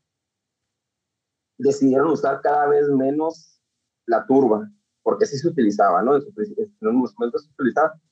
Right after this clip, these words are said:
pero gracias a la, a la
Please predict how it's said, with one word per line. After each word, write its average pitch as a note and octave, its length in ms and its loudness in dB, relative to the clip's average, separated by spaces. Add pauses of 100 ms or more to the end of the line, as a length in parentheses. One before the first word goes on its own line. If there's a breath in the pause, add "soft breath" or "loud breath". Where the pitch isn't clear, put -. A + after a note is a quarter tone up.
(360)
pero - 560 4
gracias D3+ 400 4
a F3 60 4
la, C#3+ 180 4 (100)
a A#2 60 2
la A2 380 0